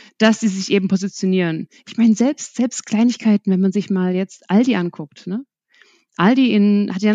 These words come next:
eigentlich eine ganz klare Positionierung als günstig. Aber in der Schweiz ist halt da so eine kleine Prise lokal und Bio mit drin, die diese Kunden ansprechen soll, die in der Schweiz eben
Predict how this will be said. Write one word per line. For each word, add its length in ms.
eigentlich 240
eine 80
ganz 220
klare 260
Positionierung 800
als 220
günstig. 560
Aber 200
in 100
der 80
Schweiz 640
ist 100
halt 100
da 80
so 100
eine 120
kleine 240
Prise 560
lokal 720
und 300
Bio 280
mit 200
drin, 480
die 360
diese 260
Kunden 380
ansprechen 500
soll, 400
die 100
in 60
der 100
Schweiz 420
eben 320